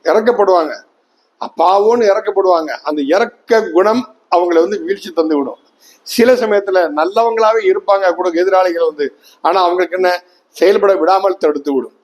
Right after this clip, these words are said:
இது போன்ற பல விஷயங்கள்லாம் நடப்பது சாத்தியமே. அஷ்டமத்து குரு நடக்கும்போது எந்த விதமான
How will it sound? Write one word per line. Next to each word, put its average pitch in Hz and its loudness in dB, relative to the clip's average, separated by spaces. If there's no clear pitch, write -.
இது 160 -2
போன்ற 196 0
பல 160 2
விஷயங்கள்லாம் 185 2
நடப்பது 165 -2
சாத்தியமே. 170 -4
அஷ்டமத்து 190 -2
குரு 170 2
நடக்கும்போது 165 -2
எந்த 180 -2
விதமான 165 0